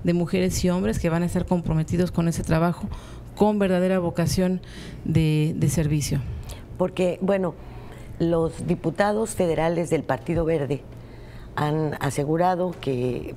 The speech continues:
Speaker 2: pues, la conformación y el número de sus legisladores les permite la aprobación de mejores, de mejores presupuestos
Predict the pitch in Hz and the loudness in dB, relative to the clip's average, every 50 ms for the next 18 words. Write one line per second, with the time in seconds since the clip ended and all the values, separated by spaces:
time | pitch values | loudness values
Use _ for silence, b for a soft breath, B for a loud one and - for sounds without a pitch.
0 | - - 135 117 - - - 127 120 117 - 123 113 - - 123 120 123 123 110 | -4 -2 -2 -2 -2 -2 0 0 0 0 0 -4 -4 -2 -2 -2 0 0 0 0
1 | - - 143 156 170 175 151 147 127 120 135 160 170 165 156 147 135 131 131 127 | 0 0 0 2 2 0 0 0 0 0 2 2 2 2 0 0 0 0 0 -2
2 | 131 113 - 135 120 - 127 117 - 131 131 131 131 131 143 160 160 147 147 135 | -2 -4 -4 -6 -4 -2 -2 -2 -2 -4 -2 -2 0 0 2 0 0 0 -2 -4
3 | - - B B B B B B B B B B - 143 165 - - - 190 185 | -8 -14 B B B B B B B B B B 0 0 0 0 0 0 0 2
4 | 196 220 233 214 - - 196 190 170 - - - 143 139 139 135 135 131 127 127 | 2 2 0 0 0 0 0 0 0 -4 -6 -4 -2 0 2 2 2 0 -2 -2
5 | - 120 - 131 143 135 139 139 131 - - 170 170 170 165 160 139 151 139 131 | -2 -2 0 0 0 0 0 0 -2 -2 0 0 2 2 0 0 0 0 0 0
6 | 135 123 - - 165 170 170 170 165 135 - - - - B B B B B B | -2 -4 -2 0 0 2 2 0 -2 -4 -6 -12 -14 -14 B B B B B B
7 | B B B B - 139 143 127 - - 170 165 156 151 - - 143 - - 143 | B B B B -2 0 0 0 0 0 0 0 0 -4 -2 -4 -4 -2 -4 -8
8 | - - 175 175 165 - - - 123 | -2 0 0 0 0 -2 -6 -8 -8